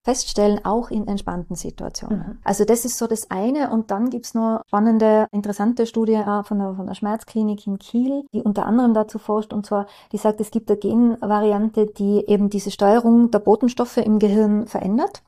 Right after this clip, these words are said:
Speaker 1: Dann sinkt die Reizschwelle und die Verarbeitungstiefe steigt.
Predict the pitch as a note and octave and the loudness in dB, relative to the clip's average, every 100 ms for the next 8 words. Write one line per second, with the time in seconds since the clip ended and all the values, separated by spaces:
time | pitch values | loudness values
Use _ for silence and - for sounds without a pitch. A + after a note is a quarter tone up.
0 | _ - G3+ G3+ A#3 A#3 - G3+ F3 - | _ -2 0 2 2 2 -4 -2 -2 -2
1 | - A3+ C4+ A3+ G#3 G#3 - - F#3 G3 | -2 0 0 0 -2 -4 -4 -4 -2 -2
2 | G3 G3+ - - F#3+ - G3 G3 - - | -4 -8 -8 -8 -6 -4 -4 -6 -14 -2
3 | F#3+ F3+ - - | 2 2 -2 -12